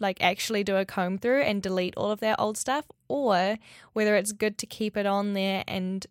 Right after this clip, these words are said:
show progress. But after hearing what you just said about seeing applicants that had sort of old, outdated stuff on their portfolio, that makes me think, "Oh man,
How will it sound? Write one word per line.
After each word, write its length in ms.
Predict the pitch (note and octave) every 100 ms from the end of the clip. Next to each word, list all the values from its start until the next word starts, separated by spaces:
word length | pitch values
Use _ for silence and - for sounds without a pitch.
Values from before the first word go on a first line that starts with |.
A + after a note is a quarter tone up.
| _
show 320 | - - F3+
progress. 880 | F3+ - G#3+ G#3+ - F#2 G#3+ - - - - - -
But 100 | A3+
after 280 | A3+ - B3
hearing 380 | A#3 A#3+ A#3
what 140 | G#3+ G#3
you 160 | G#3
just 260 | A3 A#3+ -
said 240 | F#3 F3
about 400 | F#3 F#3+ F#3 F#3 -
seeing 420 | - - F#3+ F#3
applicants 540 | F3+ - G3+ G3 F#3 -
that 180 | G3+
had 320 | F3+ F3 F3 -
sort 220 | - F#3
of 100 | F3+ -
old, 320 | F3+ F#3 F#3
outdated 540 | F#3 F#3 F#3+ F#3 F3
stuff 560 | - - F3+ F#3 - - - - - - -
on 100 | G3
their 80 | F#3+
portfolio, 760 | G#3 - A#3 A#3 G3+ F3 F3
that 240 | F#3 G#3 G#3
makes 280 | F#3 -
me 140 | G#3 F#3+
think, 320 | F#3+ F3 G3 -
"Oh 140 | G#3+
man, 480 | G3+ G#3 F3+ F3